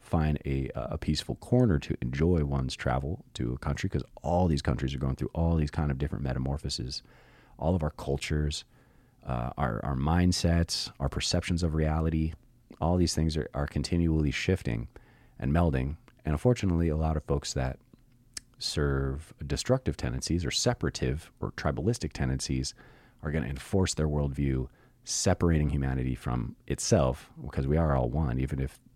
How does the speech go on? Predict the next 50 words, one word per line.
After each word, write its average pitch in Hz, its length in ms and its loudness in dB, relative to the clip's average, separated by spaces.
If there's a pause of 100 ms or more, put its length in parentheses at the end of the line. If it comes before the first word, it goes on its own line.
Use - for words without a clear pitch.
(420)
everyone 67 300 0
thinks 65 200 -2
they 65 60 0
belong 64 280 -2
to 62 80 -4
these 62 180 -6
little 67 140 -2
micro 73 300 -2
tribes. 67 440 -4 (1300)
And, 104 400 2 (640)
well, - 180 -2 (100)
we 76 140 2
know 57 140 0
that, 57 240 -2
where 73 260 2
our 90 80 4
tribe 87 260 2
is 90 60 -2
humanity, 87 600 2
right? 92 200 0 (840)
And 95 120 8
they 98 60 10
think 92 180 6
that 78 220 6 (760)
you 95 80 6
know, 73 140 0
that's, 85 280 2
that's 90 200 0
gonna 78 320 2 (160)
push, - 500 4
you 92 100 2
know, 67 80 -2
like, 87 220 4
this 117 120 0
is 120 80 0
the 95 80 6
push-pull, - 600 2 (140)
right? 76 200 0
The - 80 -6
forces 92 340 2
of 80 80 0
evil 78 220 2
are 76 40 2
trying 69 200 -4
to 71 60 -4
separate, 87 580 2
the - 60 -14
forces 71 360 -4
of 65 80 -4
love 65 380 -2